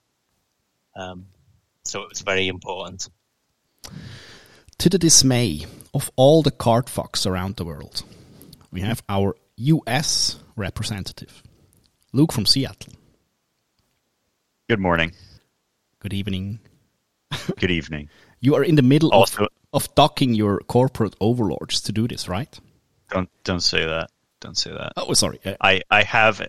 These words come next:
Speaker 3: I have an Outlook calendar notification set up. I will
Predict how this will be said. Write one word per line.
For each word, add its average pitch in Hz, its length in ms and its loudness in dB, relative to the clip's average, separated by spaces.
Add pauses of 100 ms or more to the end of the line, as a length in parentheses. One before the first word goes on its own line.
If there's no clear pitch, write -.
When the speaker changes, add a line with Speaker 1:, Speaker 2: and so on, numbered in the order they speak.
(100)
Speaker 3:
I 95 80 2
have 95 240 0
an 87 80 -6
Outlook 92 720 -2
calendar 90 600 -4
notification 90 720 -6
set 92 240 -4
up. 95 180 -6 (840)
I 85 120 0
will 82 240 -2